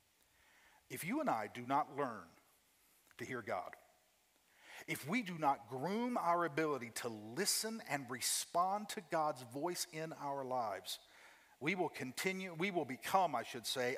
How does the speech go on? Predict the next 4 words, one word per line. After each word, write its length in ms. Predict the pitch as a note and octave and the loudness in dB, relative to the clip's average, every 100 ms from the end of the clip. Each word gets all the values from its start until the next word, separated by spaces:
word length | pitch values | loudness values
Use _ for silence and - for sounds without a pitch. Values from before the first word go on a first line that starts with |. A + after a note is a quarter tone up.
| - | 0
another 640 | B2+ B2+ D3 D#3 F#3+ F#3+ - | -2 2 4 6 4 0 4
educated 1000 | F#3+ - G#3+ - G#3 G#3 G3+ G3 F#3+ - - - - - - - | 2 2 -8 -2 -2 0 0 -2 -4 -10 -12 -20 -20 -20 -12 -2
but 140 | C3 - | -2 0
ineffective 1000 | F#3+ G3 - F#3+ - - B2 A#2 A#2 - | 0 2 4 4 2 0 -2 -2 -2 -8